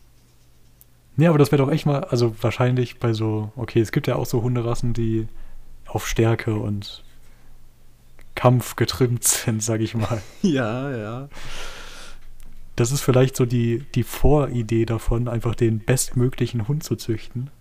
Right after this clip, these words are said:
Speaker 1: Aber der Superhund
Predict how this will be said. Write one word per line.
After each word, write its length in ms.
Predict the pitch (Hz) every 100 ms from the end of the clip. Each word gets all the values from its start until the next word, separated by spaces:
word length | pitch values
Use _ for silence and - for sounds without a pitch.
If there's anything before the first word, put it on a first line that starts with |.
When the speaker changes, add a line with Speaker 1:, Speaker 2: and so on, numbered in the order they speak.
| - - - - - - - - - - - -
Speaker 1:
Aber 240 | - 110 110
der 180 | 110
Superhund 680 | 110 160 - 107 - 110 139